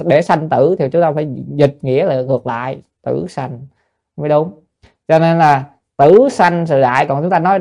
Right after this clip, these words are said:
sanh tử sự đại là nói theo chữ Hán, nhưng mà ch-, chết mới sợ, khi chết rồi sanh về đâu mới sợ.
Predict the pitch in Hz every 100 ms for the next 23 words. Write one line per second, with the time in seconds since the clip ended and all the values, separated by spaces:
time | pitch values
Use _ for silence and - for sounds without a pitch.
0 | 180 175 151 151 175 135 127 131 139 170
1 | 151 - 165 170 220 214 160 131 _ -
2 | - _ _ 233 294 311 - _ _ 165
3 | 147 170 127 107 117 117 _ - 156 156
4 | 180 226 220 127 - 135 123 123 123 123
5 | 135 120 107